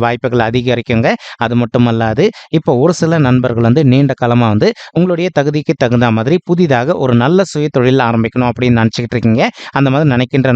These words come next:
நண்பர்களும் நீங்க எதிர்பார்க்கின்ற வண்ணமா வந்து ஒரு நல்ல புதிய சுய தொழில் துவங்குவதற்கும் இந்த ரெண்டாயிரத்தி இருபத்தி நான்காம் வருடம் முழுவதுமே ஒரு அற்புதமான நல்ல கனிந்து வரக்கூடிய வருடமாக உங்களுக்கு வந்து மிக சாதியமாக திகழ்வதற்கும் வாய்ப்புகள் வந்து சற்று அதிகமாக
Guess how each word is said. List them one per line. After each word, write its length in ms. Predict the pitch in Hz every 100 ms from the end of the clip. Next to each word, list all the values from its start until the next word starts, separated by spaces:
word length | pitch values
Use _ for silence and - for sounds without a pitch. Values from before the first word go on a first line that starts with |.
| 117
நண்பர்களும் 480 | 117 113 120 190 190 127
நீங்க 180 | 170 180 156
எதிர்பார்க்கின்ற 500 | 120 - 120 - 113 113
வண்ணமா 220 | 113 117
வந்து 140 | 110 185 - - 147
ஒரு 80 | 127 123
நல்ல 140 | 175 170
புதிய 220 | 135 151 160
சுய 160 | 135 131 123
தொழில் 240 | 120 135 117
துவங்குவதற்கும் 560 | 117 117 110 - 180 220 -
இந்த 140 | 185 196 135
ரெண்டாயிரத்தி 360 | 131 131 131
இருபத்தி 220 | 117 113 120
நான்காம் 280 | 117 117 110
வருடம் 260 | 113 143 214 - - 143
முழுவதுமே 480 | 190 185 120 123 151 120
ஒரு 100 | 135
அற்புதமான 520 | 120 120 156 127 127 143
நல்ல 180 | 117 151 156
கனிந்து 240 | 120 120
வரக்கூடிய 320 | 117 113 123 123
வருடமாக 520 | 113 110 113 117 120 120
உங்களுக்கு 280 | 113 113 113
வந்து 160 | 123 220 - - 156
மிக 140 | 190 -
சாதியமாக 520 | 139 135 139 135 143 147
திகழ்வதற்கும் 560 | 120 117 113 113 123 113
வாய்ப்புகள் 400 | 117 117 117 113
வந்து 140 | 113 226 - -
சற்று 240 | - 135 185 117
அதிகமாக 520 | 123 117 110 123